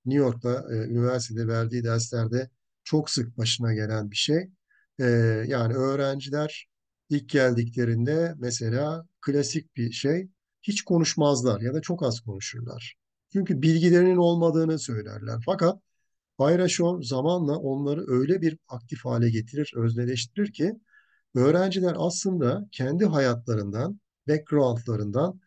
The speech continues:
e, birçok bilgiyle okula geldiklerini fark ederler ve buna çok şaşırırlar. Zaten eleştirel pedagoji, pedagoglar,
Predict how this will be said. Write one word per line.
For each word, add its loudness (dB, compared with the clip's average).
e, 2
birçok 0
bilgiyle 2
okula 0
geldiklerini -2
fark -2
ederler -2
ve -2
buna 0
çok -8
şaşırırlar. -12
Zaten 2
eleştirel 2
pedagoji, 0
pedagoglar, -4